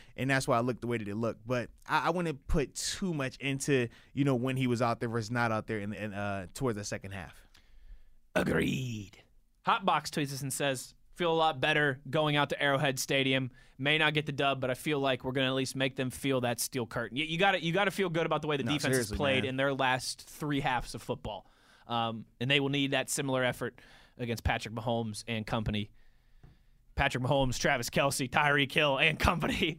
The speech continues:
Speaker 2: <laughs> out there in Kansas City. Cuba Dan says, "Bah humbug." Wha-, what's up with that, cousin?
Speaker 1: Why?
Speaker 2: Game ball to T J and to Joe Hayden.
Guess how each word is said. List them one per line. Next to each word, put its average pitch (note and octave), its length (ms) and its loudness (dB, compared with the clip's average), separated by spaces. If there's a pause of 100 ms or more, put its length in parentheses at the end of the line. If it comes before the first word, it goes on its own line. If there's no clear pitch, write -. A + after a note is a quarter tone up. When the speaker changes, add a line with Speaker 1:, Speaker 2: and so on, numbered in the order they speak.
Speaker 2:
<laughs> - 120 -14
out A#2+ 200 -2
there A#2+ 140 -2
in A2+ 100 -4
Kansas A2+ 280 -4
City. G#2+ 260 -6 (460)
Cuba F4+ 260 2
Dan D4+ 520 2 (800)
says, B2 220 -4
"Bah D#3 240 2
humbug." E3 480 0 (180)
Wha-, F4 100 -2
what's B4+ 320 -4
up D5 160 0
with C#5 140 -2
that, B4+ 240 4
cousin? - 320 2
Speaker 1:
Why? C3+ 720 0 (520)
Speaker 2:
Game G#3+ 220 2
ball G3+ 200 6
to F3+ 80 2
T F#3+ 220 -2
J E3+ 360 2
and D#3+ 180 0
to D3+ 60 -2
Joe D3 200 0
Hayden. B2+ 400 0